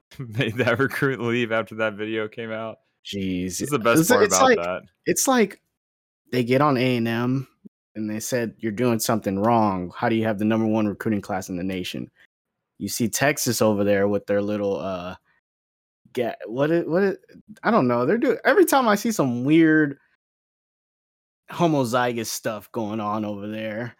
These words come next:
Speaker 2: in pictures they're taking and stuff. And then you got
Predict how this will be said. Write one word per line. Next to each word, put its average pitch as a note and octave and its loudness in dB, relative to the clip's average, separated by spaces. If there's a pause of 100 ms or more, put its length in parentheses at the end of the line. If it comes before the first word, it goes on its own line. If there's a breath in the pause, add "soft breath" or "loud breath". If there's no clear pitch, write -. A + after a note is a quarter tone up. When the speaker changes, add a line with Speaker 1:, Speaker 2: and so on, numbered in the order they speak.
(480 soft breath)
Speaker 2:
in B2 -8
pictures C3+ 0
they're B2 2
taking B2 0
and A2+ 0
stuff. A2+ -2 (800 soft breath)
And C#3+ -2
then C#3+ 2
you E3 4
got C#3+ 4